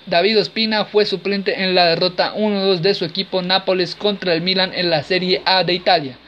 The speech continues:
Camilo Vargas, Atlas terminó su participación en el fútbol mexicano. Álvaro Montero, arquero titular del Deportes Tolima contra Junior en la Liga Colombiana.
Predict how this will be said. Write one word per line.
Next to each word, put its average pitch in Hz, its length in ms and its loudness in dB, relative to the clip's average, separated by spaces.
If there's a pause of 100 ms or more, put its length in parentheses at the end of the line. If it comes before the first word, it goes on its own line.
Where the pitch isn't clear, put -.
(440)
Camilo 196 400 0
Vargas, 185 520 0
Atlas 208 480 0
terminó 214 520 0
su 247 200 -6
participación 190 840 -2
en 190 180 -2
el 160 120 -4
fútbol 185 420 -2
mexicano. 165 600 -6 (440)
Álvaro 185 360 2
Montero, 208 580 0
arquero 180 440 0
titular 202 440 0
del 185 160 0
Deportes 180 500 -2
Tolima 190 440 -2
contra 226 400 -2
Junior 196 380 -2
en 220 180 2
la 180 100 4
Liga 170 300 0
Colombiana. 196 600 0